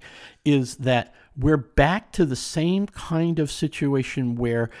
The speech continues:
in the, uh, back in, uh, as, as I said, in the, in the army during the Mexican War, where the white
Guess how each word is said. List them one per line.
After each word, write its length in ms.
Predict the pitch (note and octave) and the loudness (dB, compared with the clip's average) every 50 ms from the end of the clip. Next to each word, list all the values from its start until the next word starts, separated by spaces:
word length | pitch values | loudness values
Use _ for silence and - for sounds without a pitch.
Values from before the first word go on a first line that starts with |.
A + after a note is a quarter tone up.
| - - - _ _ _ | -20 -20 -20 _ _ _
in 220 | D#3 D#3 D3 D3 | 2 2 2 2
the, 200 | C#3 C3+ C3+ - - | 0 -2 -2 -2 0
uh, 180 | C3+ B2+ A#2+ B2 | 0 2 2 0
back 460 | - C3+ A2 - C3+ D3+ D#3+ - - | 0 -4 -2 0 2 2 2 2 0
in, 200 | D#3+ C#3+ C3 B2 | 0 0 0 0
uh, 220 | C3+ C3 B2 A2+ - | 0 0 0 0 0
as, 300 | - C3 B2 A#2+ - - - | 0 0 0 0 -2 -4 -4
as 180 | B2+ B2 B2 | -4 -4 -4
I 20 | B2+ | -6
said, 260 | - - D#3 D3 C3+ | -4 -2 -2 0 0
in 120 | C3 B2 | 0 0
the, 80 | B2 A#2+ A#2+ B2 | 0 -2 -2 -2
in 80 | C3+ | -2
the 140 | B2+ B2 - - | -2 -2 -2 -2
army 380 | - B2+ C3 C#3 C#3+ D3 C#3 B2+ | -2 0 0 0 0 -2 -2 -2
during 300 | B2 B2+ B2+ B2 B2 A#2+ | -2 -2 -2 -2 -2 -2
the 100 | A#2+ A#2+ | -4 -4
Mexican 640 | A#2+ C3 D3 D3 - - D3 C3+ - C3+ B2+ A#2 | -2 -2 -4 -4 -4 -6 -8 -6 -4 -4 -4 -4
War, 340 | A2+ A2 G#2+ G#2 G2+ G2+ G#2 - - - - - - _ | -4 -4 -6 -6 -6 -8 -10 -12 -18 -20 -20 -20 -20 _
where 480 | - B2+ B2 C#3+ D3 D3 D3 D3 C#3 - - | -8 -4 -2 0 2 2 2 0 0 -2 -6
the 540 | D3 A2+ A#2 D3 D3 C#3+ C#3 C#3 - - _ _ _ _ _ _ | -8 -4 -2 0 0 0 0 -2 -4 -6 _ _ _ _ _ _
white 460 | - A2+ G#2 A2 B2+ D3 F#3+ G#3 - | -8 -6 -2 0 2 2 2 0 -2